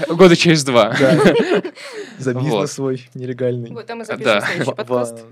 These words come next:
Speaker 2: в
Speaker 1: Ну,
Speaker 2: Бразилии,
Speaker 3: Да.
Speaker 2: но это об этом позже, да.
Speaker 1: <laughs> Да, из Аргентины там возить.
Speaker 3: <laughs>
Speaker 1: А,
Speaker 2: Мгм.
Speaker 1: да нет, на самом деле просто это всегда как-то рождает, а,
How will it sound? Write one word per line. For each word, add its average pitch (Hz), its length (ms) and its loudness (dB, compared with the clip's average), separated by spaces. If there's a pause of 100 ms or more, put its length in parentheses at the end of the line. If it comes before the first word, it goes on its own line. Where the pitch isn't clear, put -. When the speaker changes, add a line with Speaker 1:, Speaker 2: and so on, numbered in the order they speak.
(120)
Speaker 2:
в - 180 -16
Speaker 1:
Ну, 165 240 4
Speaker 2:
Бразилии, 135 520 4
Speaker 3:
Да. - 120 -6
Speaker 2:
но 135 60 -2
это 139 100 2
об 135 100 0
этом 135 200 -2
позже, 123 300 -2 (120)
да. 127 260 -6
Speaker 1:
<laughs> 135 80 -8
Да, 139 200 0
из 139 140 2
Аргентины 143 500 -2
там 107 220 -6
возить. 120 400 -8 (220)
Speaker 3:
<laughs> 269 680 -12
Speaker 1:
А, 107 520 -2 (180)
Speaker 2:
Мгм. 139 220 -12
Speaker 1:
да 135 100 -2
нет, 170 140 2
на 120 100 -4
самом 117 240 -4
деле 120 200 -2
просто 110 320 -6
это 110 120 -10
всегда 113 320 -10
как-то - 280 -18
рождает, 110 580 -12 (120)
а, 52 680 -12